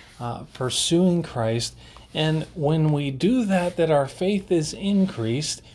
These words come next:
When we do that, our faith is refined. And we, when we do that, when our faith is refined, then, uh, we are made complete in full in Christ. Uh, and that comes through perseverance. In all of this,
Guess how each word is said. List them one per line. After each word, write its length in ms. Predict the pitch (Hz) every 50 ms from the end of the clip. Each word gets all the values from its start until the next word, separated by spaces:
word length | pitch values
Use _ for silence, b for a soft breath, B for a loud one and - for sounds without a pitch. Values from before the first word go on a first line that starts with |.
| B B
When 220 | - 156 156 165 156
we 100 | 156 151
do 200 | 147 165 185 190
that, 200 | 196 190 175 165
our 120 | 160 147
faith 380 | - - - 165 165 165 160 165
is 240 | 143 147 123 117 147
refined. 800 | 143 135 123 - - - 196 196 180 135 120 120 127 143 156
And 100 | 147 135
we, 140 | 139 147 135
when 400 | 139 151 156 156 151 143 151 147
we 160 | 143 139 139
do 260 | 131 123 185 247 262
that, 180 | 202 165 131 139
when 140 | 165 160 151
our 100 | 143 127
faith 380 | - - - 196 233 233 233
is 220 | - 196 165 156 156
refined, 840 | 151 147 139 - - - 240 254 214 139 131 143 156 170 160 135 123
then, 460 | 120 123 127 127 127 143 180 185 190 B B B B B B B B B B
uh, 260 | 139 131 135 135 - -
we 360 | 190 160 143 156 160 165 170
are 200 | - 143 143 143
made 340 | 143 151 156 156 156 151 -
complete 920 | - - 135 135 127 120 - - - 226 254 202 139 123 151 156 - - - b b b b b b -
in 240 | 151 147 143 139 131
full 720 | - - - - - 233 240 - - 117 113 120 131 143 B B B B B B
in 280 | - 147 156 156 143 -
Christ. 640 | - - 175 185 165 127 113 107 107 - - - B B B B B B - -
Uh, 40 |
and 160 | 120 135 135 160
that 160 | 180 180 180
comes 320 | - 170 165 160 151 -
through 140 | - 156 143
perseverance. 840 | 139 - 156 156 151 - 147 127 139 - - 135 113 113 - - - - - - - - - B B B B B B B B B B B - - -
In 220 | 202 233 185 131
all 240 | 147 165 208 254 285
of 140 | 262 185 135
this, 400 | - 151 139 135 - - - -